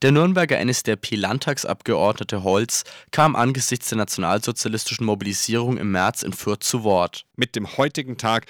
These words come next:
Speaker 2: beginnt in Bayern das große Saubermachen. Hinaus mit den schwarzen Mamelucken. Auch hier aus Fürth, der Stadt, die einst rot und total verjudet war, wird wieder eine saubere, ehrliche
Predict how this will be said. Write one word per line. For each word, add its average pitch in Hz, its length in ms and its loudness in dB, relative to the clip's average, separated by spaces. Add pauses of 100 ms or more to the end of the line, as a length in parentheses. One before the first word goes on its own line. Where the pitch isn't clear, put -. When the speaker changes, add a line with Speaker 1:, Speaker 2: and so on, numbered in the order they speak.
(140)
Speaker 2:
beginnt 113 240 -4
in 95 200 -8
Bayern 117 340 2 (140)
das - 200 -12
große 110 400 0
Saubermachen. 92 720 -2 (240)
Hinaus 123 440 0
mit 110 140 -6
den 90 100 -10
schwarzen 107 520 -2
Mamelucken. 98 560 -2 (320)
Auch 139 160 2
hier 151 140 2
aus 110 180 0
Fürth, - 380 0 (220)
der 107 80 0
Stadt, - 300 -2
die 139 100 -8
einst 107 280 -8
rot 113 400 0
und 110 160 -8
total 120 460 -4
verjudet 107 640 -4
war, 85 260 -12
wird 104 240 -4
wieder 135 240 2 (180)
eine 101 200 -4
saubere, 110 560 0 (240)
ehrliche 110 420 0